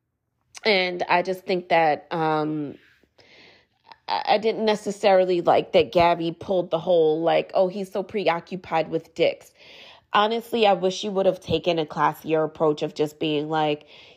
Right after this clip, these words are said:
"You know what? I don't know that man. I don't wanna know that man. I'm not interested in his opinion. Um, God bless him for having one."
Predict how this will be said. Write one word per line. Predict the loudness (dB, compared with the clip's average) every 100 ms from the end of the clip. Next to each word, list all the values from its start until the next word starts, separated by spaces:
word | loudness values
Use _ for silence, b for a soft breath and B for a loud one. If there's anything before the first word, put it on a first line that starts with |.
| B
"You | 2
know | 2 2
what? | 2 4 4 0 -2 -16 _ _ _ _ _ _ -8 0
I |
don't | 0 2
know | 2 4
that | 2 0
man. | -2 -2 -4 -8 -12 _ -2
I | -2
don't | -2 -4
wanna | -2 -2 -2
know | -2 0
that | -2 -2
man. | -4 -2 -4 -4
I'm | -6
not | -4 -6 -6
interested | -10 -8 -10 -4 -4
in | -4
his | -6 -6
opinion. | -8 -8 -8 -4 -4 -4 -6 B B B B
Um, | 2 4 2 0
God | 0 2 2
bless | 2 2 2 -2
him | -4 -4
for | -6 -2 -2
having | 0 -2 0 -2 -4
one." | -2 -2 -2 -4